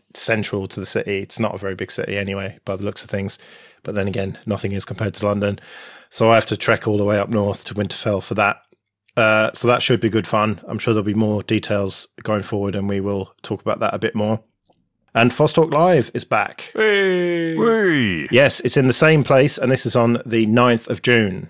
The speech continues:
Speaker 2: It's in Sheffield?
Speaker 1: Yes, it's in Sheffield, yeah. No,
Speaker 2: <laughs>
Speaker 1: it's in London, like it was the last two times we did it. So, uh, it's in the Harrison pub near King's Cross in London,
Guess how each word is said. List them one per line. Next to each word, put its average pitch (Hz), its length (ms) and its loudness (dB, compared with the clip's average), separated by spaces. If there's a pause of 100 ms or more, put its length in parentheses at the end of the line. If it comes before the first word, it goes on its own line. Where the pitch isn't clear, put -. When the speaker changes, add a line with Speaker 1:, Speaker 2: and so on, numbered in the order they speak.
(100)
Speaker 2:
It's - 140 -4
in 202 100 2
Sheffield? - 540 -2 (360)
Speaker 1:
Yes, 156 260 4
it's 117 100 -2
in 151 100 2
Sheffield, 120 480 2
yeah. 104 180 2
No, 113 380 2
Speaker 2:
<laughs> - 40 -8
Speaker 1:
it's - 180 -2
in 113 160 4
London, 92 520 0 (600)
like 113 220 2
it - 100 -4
was 104 380 2
the 107 120 -4
last 98 380 -2 (200)
two 107 180 -4
times 95 300 -4
we 110 60 -6
did 104 160 -2
it. - 180 -4 (520)
So, 104 380 2 (280)
uh, 107 360 2
it's - 160 -4
in 120 80 2
the 113 80 2
Harrison 110 640 2 (100)
pub 101 340 0 (140)
near 107 240 2
King's 107 320 -2
Cross 101 320 -2
in 107 100 -6
London, 101 440 -6